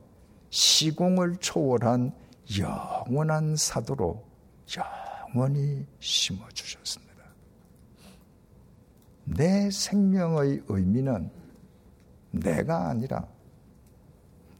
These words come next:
다른 사람을 통해 드러나는 법임을 잊지 마십시다.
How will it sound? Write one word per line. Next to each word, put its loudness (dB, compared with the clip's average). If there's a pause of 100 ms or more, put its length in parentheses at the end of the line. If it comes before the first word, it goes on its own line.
다른 0
사람을 2 (100)
통해 2 (120)
드러나는 2
법임을 2 (220)
잊지 -2
마십시다. -10